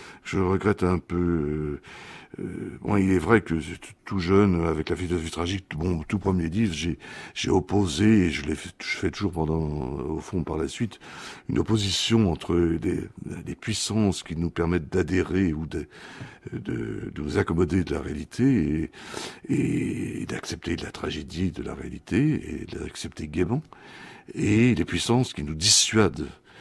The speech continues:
d'accepter cette cruauté, mais aussi la joie qui peut l'accompagner, euh, donc de quitter la, de réfuter la réalité, tout simplement, et, et que j'assimile à, à la,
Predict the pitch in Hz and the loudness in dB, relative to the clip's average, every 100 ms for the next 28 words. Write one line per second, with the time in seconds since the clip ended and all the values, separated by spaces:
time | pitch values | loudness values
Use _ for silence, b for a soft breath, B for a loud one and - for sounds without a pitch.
0 | B B 95 - 92 - - 90 71 - | B B -4 -2 -4 -4 -4 -4 -4 -6
1 | - - - 82 80 - 98 101 - - | -10 -10 -6 -2 -2 0 0 0 0 -4
2 | 95 82 85 87 87 - - - 73 78 | -4 -4 -2 -4 -4 -8 -8 -8 -8 -10
3 | - - - 98 170 - B B B B | -10 -8 0 2 2 0 B B B B
4 | - 110 127 - - 101 82 - 78 - | -8 -4 -2 -2 2 2 2 -4 -8 -8
5 | - 104 78 71 - - 123 - - - | 0 0 2 -2 -6 -2 0 -2 -2 2
6 | 87 71 71 - - 139 196 - - - | 2 0 -6 -10 -2 0 0 -4 -12 -16
7 | - - - - - - - B B B | -14 -10 -8 -6 -8 -10 -16 B B B
8 | B - - 98 92 87 - - - - | B -6 0 2 4 4 2 -2 -4 -4
9 | - - - - - 92 82 - 82 - | -4 -4 -4 -6 -4 0 0 0 -2 0
10 | 101 107 165 110 87 71 - 80 78 73 | 2 6 8 6 2 0 -6 -6 -4 -6
11 | 71 - - - - - - - - - | -8 -10 -10 -10 -10 -10 -12 -10 -10 -10
12 | - - | -12 -10